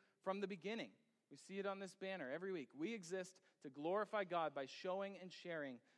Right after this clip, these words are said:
the love of Jesus Christ. So Heritage Grace Church, believe the gospel,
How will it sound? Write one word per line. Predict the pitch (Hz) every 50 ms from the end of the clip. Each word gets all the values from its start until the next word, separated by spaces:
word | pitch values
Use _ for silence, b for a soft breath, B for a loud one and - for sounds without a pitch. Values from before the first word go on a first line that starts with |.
| B B
the | 131 131
love | 131 135 151 160 170 165 160 -
of | - 139 123 -
Jesus | - 147 165 156 147 160 151 -
Christ. | - - - 135 120 117 107 - - - - - - _ _ _ _ _ _ _ _ _ _ _ _ _ -
So | 120
Heritage | 110 135 143 156 160 151 -
Grace | - 156 147 139 -
Church, | - - 147 135 - - -
believe | 131 127 123 135 143 160 175 180 170 151
the | 160 160
gospel, | 143 147 135 135 131 - - - 123 110 107